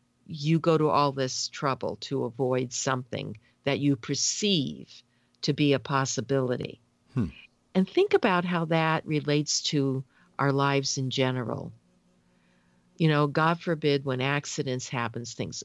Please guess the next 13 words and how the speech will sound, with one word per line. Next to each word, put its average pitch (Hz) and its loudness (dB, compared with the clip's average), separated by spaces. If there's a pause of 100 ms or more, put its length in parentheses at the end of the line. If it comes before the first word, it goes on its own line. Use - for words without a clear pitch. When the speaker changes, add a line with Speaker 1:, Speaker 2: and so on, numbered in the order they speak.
Speaker 1:
we're 370 8
not 170 2
thinking 123 -2
about 113 -2
that. 165 -4 (680)
We're 220 4
going 269 4
about 196 2
our 160 2
daily 156 2
lives. 110 -2 (920)
And 135 2
sometimes 139 -2